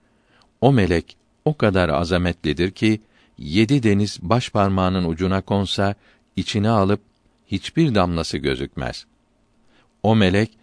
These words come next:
mahşerde bulunanlara Allahü Teala'nın emriyle imtihan cihetinden, "Ene Rabbüküm," yani,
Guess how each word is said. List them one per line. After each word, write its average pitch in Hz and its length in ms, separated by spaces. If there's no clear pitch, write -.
mahşerde 95 680
bulunanlara 90 720
Allahü 95 440
Teala'nın 92 600
emriyle 87 640
imtihan 107 580
cihetinden, 92 840
"Ene 110 280
Rabbüküm," 85 720
yani, 85 440